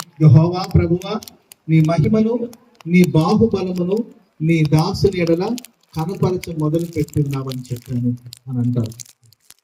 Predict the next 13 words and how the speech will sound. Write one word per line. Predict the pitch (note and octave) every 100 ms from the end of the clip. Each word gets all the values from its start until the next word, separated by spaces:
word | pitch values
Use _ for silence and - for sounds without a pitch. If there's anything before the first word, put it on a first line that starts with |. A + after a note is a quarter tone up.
| _ D3+
నేను | D3+
విశ్వసిస్తున్నాను, | D3 D#3 F#3 F3+ E3+ - F3 E3+
నేను | D#3+ D3
నమ్ముతున్నాను. | D3 D#3 D#3+ D3 C#3+ C#3 - - - _ _ C#3+
ఈ | F#3
ప్రశస్త | F3 D#3+ D3+ D#3+ -
రాత్రి | D3+ C3+ B2+ C3+ B2 A#2+ - _ _
నా | B2 D3 D3+
దేవుడు | D#3 D3+ D3 C#3 B2 - - _
మీ | C#3+ C#3+
అందరి | C3+ D#3+ F3+ F#3 F3+ D3+
కోసం | D#3 D3 D3+
తన | C#3+ B2+ A#2+